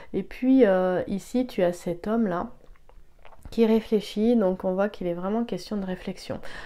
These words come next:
Alors ça peut être une, une réflexion, euh, voilà, comme on peut aussi, euh, voir les petits sujets, ça peut être une réflexion, euh, pour le futur, pour éventuellement, euh,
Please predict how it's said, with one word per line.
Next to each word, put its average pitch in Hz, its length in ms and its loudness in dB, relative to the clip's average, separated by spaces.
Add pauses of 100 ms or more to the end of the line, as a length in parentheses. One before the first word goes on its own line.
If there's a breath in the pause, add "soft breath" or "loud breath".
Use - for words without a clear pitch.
(120 loud breath)
Alors 233 140 0
ça 311 100 0
peut 349 220 0
être 370 80 -2
une, 214 200 4
une 208 140 0
réflexion, 233 800 0
euh, 170 200 -4
voilà, 196 200 -4
comme 226 180 -6
on 160 80 -6
peut 165 160 -12
aussi, 220 380 -8
euh, 180 80 -6 (580 loud breath)
voir 185 240 -2
les 175 80 -4
petits 165 180 -10
sujets, 208 360 -2
ça 254 160 0
peut 214 120 0
être 302 140 2
une 240 80 2
réflexion, 247 800 -2 (400 loud breath)
euh, 214 340 2 (560)
pour 269 160 2
le 269 80 2
futur, 254 540 -2
pour 247 320 4
éventuellement, 233 800 0 (400 loud breath)
euh, 180 840 -2